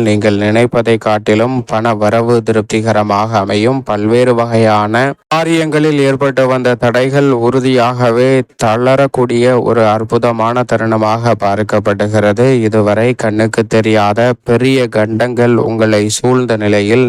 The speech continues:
நிச்சயமாக லாபஸ்தானத்திற்குள் நுழையக்கூடிய சனி பகவானால் அவை உறுதியாக விலகி தங்களுடைய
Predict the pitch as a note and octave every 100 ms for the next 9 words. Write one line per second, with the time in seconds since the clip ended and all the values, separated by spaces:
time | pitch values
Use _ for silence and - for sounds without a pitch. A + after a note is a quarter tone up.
0 | G#2 G#2 G#2+ G2+ G2+ G2+ G#2 A2+ B2+ C3+
1 | D3 E3 F3 D#3+ E3+ D#3 D#3 D3+ C#3+ C3+
2 | C#3+ C#3 B2 B2+ C3+ C#3 C3+ C3+ B2+ B2
3 | A#2+ A#2+ A#2+ B2 A#2 A2 A2 A2+ B2+ C3+
4 | A2+ G#2 A2+ G#2+ A2+ B2+ B2+ B2+ B2+ C3
5 | A#2+ A2 A2 A2+ B2 B2+ B2 A2 A2 A2
6 | A2 A2